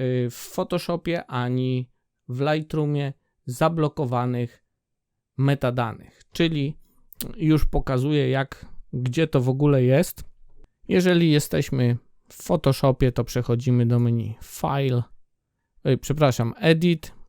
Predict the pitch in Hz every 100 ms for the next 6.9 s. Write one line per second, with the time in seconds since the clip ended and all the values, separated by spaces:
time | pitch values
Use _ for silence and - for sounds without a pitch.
0 | - 180 151 135 120 117 - 180 165 160
1 | 151 - 139 131 139 131 135 131 123 -
2 | - _ _ _ _ _ - - 135 -
3 | 127 131 127 123 120 113 117 - - -
4 | _ _ _ _ - _ _ 127 175 175
5 | 135 113 120 113 143 - 135 - 131 120
6 | 123 - 131 135 120 - 127 120